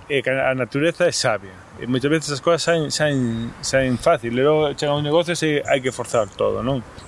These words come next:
Unha sorte que temos o mundo do viño é, eu teño un campo, Eu vivo deso,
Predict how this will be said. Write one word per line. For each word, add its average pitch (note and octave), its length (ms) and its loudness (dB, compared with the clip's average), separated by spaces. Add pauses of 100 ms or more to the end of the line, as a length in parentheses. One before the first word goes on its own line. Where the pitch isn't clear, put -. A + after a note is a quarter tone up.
Unha F3+ 160 4
sorte F#3 240 0
que E3 80 2
temos E3 480 2
o D3+ 480 0
mundo D#3+ 240 2
do E3+ 60 0
viño F#3 180 2
é, A#2+ 160 2 (400)
eu E3+ 160 4
teño F3+ 160 2
un D3 140 2
campo, A2+ 300 2 (500)
Eu C3+ 160 4
vivo C3+ 320 2
deso, D3 320 0